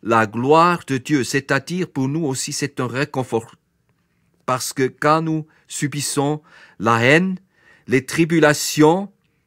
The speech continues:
l'adversité, les souffrances, également par la grâce de Dieu,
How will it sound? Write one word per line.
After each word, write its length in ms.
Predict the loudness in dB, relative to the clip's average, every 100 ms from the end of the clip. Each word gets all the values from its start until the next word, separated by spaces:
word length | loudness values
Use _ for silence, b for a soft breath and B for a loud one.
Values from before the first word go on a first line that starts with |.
| _ _ _ -6
l'adversité, 1160 | 2 2 4 2 2 -2 0 4 6 6 2 -10 _ _ _ _ _ 4
les 200 | 6 6
souffrances, 880 | 2 -2 0 4 4 2 -4 0 0 0 _ _ _ _ _ _
également 600 | -2 2 2 2 2 0
par 200 | 2 0
la 180 | 2 -2
grâce 600 | -2 0 4 4 2 -2
de 100 | -4
Dieu, 480 | -4 -4 -4 -4